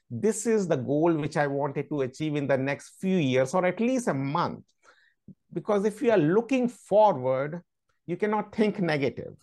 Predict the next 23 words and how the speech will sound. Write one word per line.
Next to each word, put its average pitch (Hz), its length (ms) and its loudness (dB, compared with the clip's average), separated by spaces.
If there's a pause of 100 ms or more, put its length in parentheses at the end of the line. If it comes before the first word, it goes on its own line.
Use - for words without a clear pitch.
(120)
You 147 120 0
are 151 100 -2
thinking 180 420 0
positive. 190 600 -2 (580)
And 185 220 -2
that 240 180 2
is 247 160 2
the 170 100 2
second 175 560 -4
chapter, 143 460 0
which 151 180 -4
is 165 140 -2
looking 180 420 0
forward. 175 680 -2 (840)
You 160 100 -2
cannot 269 320 2
change 214 280 2
what 175 220 2
has 175 140 2
already 160 460 2
happened 156 480 -2
to 151 100 -4
you, 190 360 -8